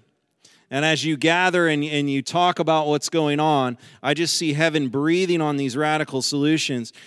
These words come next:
And, and I see, you know, people outside are gonna say, "I wanna be in that meeting. I wanna be in that home group. I wanna be in, I wanna be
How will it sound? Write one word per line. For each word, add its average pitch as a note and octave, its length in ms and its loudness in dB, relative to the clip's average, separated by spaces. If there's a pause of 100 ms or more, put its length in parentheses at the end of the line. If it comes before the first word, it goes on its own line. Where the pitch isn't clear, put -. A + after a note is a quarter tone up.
(160)
And, C#3 160 -2
and C#3+ 180 -4
I C#3+ 80 0
see, F#3+ 380 -2 (240)
you D#3+ 100 0
know, D3+ 140 4
people G3 480 -2
outside E3+ 720 0
are D3+ 80 0
gonna C#3+ 180 -4
say, C#3+ 280 -2
"I C#3 120 -4
wanna G#3 220 -4
be C#3 160 -2
in B2 80 -4
that A2 160 -8
meeting. A2 400 -8 (920)
I D3+ 120 0
wanna G#3 180 2
be E3+ 180 0
in D#3+ 80 2
that C3+ 200 -4
home C#3+ 280 -2
group. G#2+ 240 -8
I D3+ 140 0
wanna G#3+ 180 0
be E3+ 200 0
in, D3 200 -4
I D3+ 120 -2
wanna G#3+ 220 -2
be E3+ 360 -2